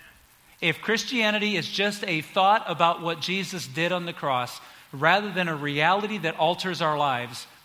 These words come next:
we've misappropriated it. And I don't want us to. I want everyone, every single person here this morning, by your own choice, to walk out of here knowing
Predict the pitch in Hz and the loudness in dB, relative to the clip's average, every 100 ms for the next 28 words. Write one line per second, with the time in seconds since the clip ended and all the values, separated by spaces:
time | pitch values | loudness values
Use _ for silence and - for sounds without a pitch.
0 | - 135 185 143 147 - - 143 123 117 | -10 -2 -2 -2 -6 -6 -8 -8 -8 -10
1 | 110 110 107 _ _ _ _ _ _ _ | -10 -14 -18 _ _ _ _ _ _ _
2 | - 156 226 214 151 180 160 - - 107 | -2 2 2 0 -2 -2 -4 -8 -12 -14
3 | - _ _ _ _ _ _ 185 233 196 | -18 _ _ _ _ _ _ 2 4 2
4 | 180 165 175 139 123 - 202 208 226 - | 0 0 0 0 -4 0 0 0 -4 -6
5 | 214 185 - 175 165 - 135 147 139 131 | -4 -6 -6 -6 -4 -6 -6 -8 -8 -8
6 | - 135 113 107 - - - - 147 165 | -8 -8 -8 -12 -18 -20 -20 -2 4 4
7 | 165 165 170 202 202 190 160 143 - 139 | 4 0 0 0 -2 -2 -2 -4 -8 0
8 | 160 165 170 160 143 156 147 147 139 123 | 2 2 0 -2 -2 -4 -2 -2 -2 -4